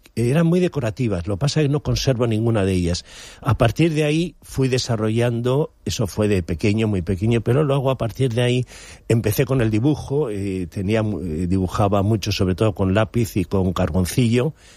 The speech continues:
Tengo algunos dibujos de esos todavía en casa. Y luego, eh, al mismo tiempo ya empecé a explorar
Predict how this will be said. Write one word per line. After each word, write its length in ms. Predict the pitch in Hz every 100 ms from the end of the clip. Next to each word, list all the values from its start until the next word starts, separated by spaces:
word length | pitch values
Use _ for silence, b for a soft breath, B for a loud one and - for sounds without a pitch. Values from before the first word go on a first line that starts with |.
| B -
Tengo 280 | - 117 107
algunos 380 | 95 104 101 90
dibujos 380 | 92 92 101 90
de 80 | 95
esos 220 | - 87
todavía 480 | 98 92 92 98 90 90 -
en 280 | 90 90
casa. 440 | 78 117 - 131 139 B B B B -
Y 140 | 139
luego, 520 | 135 139 127 143 139 _ - -
eh, 340 | 127 113 104 107
al 80 | 107
mismo 280 | 123 131 117
tiempo 280 | 131 117 110
ya 80 | 120
empecé 300 | 104 95 113
a 40 |
explorar 600 | - - 104 110 113